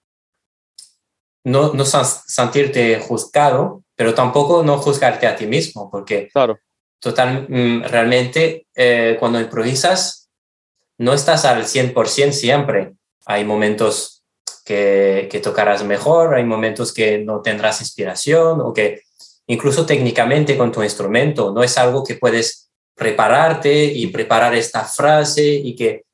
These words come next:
Speaker 1: todo suena bien, etcétera, ¿no? Entonces, hay notas que van a sonar, mm, pues, mal, desafinadas, que no van a sonar, etcétera, y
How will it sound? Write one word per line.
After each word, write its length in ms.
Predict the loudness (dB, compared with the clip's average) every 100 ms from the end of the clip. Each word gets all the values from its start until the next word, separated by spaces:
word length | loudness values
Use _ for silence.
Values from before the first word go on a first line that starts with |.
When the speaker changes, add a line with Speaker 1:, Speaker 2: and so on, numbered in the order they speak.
| _
Speaker 1:
todo 280 | 0 2 2
suena 360 | 0 -2 0 0
bien, 440 | 2 2 2 -2
etcétera, 540 | -6 -8 -4 0 0 0
¿no? 160 | -4
Entonces, 720 | -4 -4 -4 -6 -8 _ _ _ -10 0
hay 180 | 2
notas 320 | 2 2 2 2
que 100 | 2
van 140 | 2
a 80 | 0
sonar, 600 | 0 0 2 2 0 -4 _ _ _ -20
mm, 300 | -12 -10 -4
pues, 240 | -4 0
mal, 500 | 2 2 0 -2 -6
desafinadas, 1040 | -4 -4 -4 -2 2 4 4 2 0 -4
que 120 | -4 0
no 100 | 2
van 140 | 2
a 80 | 0
sonar, 600 | -2 0 2 2 0 -8 _ _ _ _
etcétera, 580 | -6 -4 0 2 2 0
y 320 | -2 -4 -8